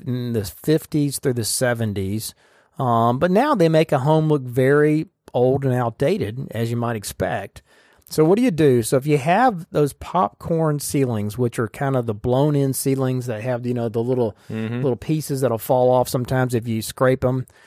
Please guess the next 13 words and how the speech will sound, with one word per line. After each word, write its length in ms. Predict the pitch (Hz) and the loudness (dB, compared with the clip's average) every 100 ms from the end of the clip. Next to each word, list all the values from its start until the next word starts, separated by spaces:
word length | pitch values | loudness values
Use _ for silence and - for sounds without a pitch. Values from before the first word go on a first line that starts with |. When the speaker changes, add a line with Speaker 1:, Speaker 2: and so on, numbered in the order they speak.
| _ _ _ | _ _ _
Speaker 1:
um, 640 | 127 123 117 117 113 120 - | 0 2 4 2 2 -2 -4
you 140 | 135 | 0
know, 280 | 147 131 123 | 2 4 4
what 240 | 123 180 233 | 4 2 2
they 120 | 226 | 0
say 260 | - 180 | 2 2
you 140 | 170 156 | 4 2
can 180 | 139 131 | 0 2
do 280 | 127 131 | 4 6
is 320 | 120 117 110 113 | 6 4 2 0
you 160 | 139 | -2
can, 500 | - 139 131 123 123 | -2 -4 -2 0 0
um, 440 | 120 113 110 104 | 0 -2 -2 -4